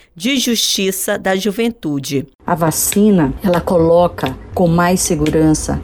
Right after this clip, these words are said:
Speaker 2: as crianças e os adolescentes dentro das escolas.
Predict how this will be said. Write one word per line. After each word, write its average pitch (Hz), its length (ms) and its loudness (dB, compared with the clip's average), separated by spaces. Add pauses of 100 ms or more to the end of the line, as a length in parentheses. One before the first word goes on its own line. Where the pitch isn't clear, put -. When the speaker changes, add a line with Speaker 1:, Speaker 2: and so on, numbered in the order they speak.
(140)
Speaker 2:
as - 200 -2
crianças 160 840 0
e 165 140 0
os 151 120 -2
adolescentes 151 880 0 (320)
dentro 208 400 0
das 147 220 0
escolas. - 720 -2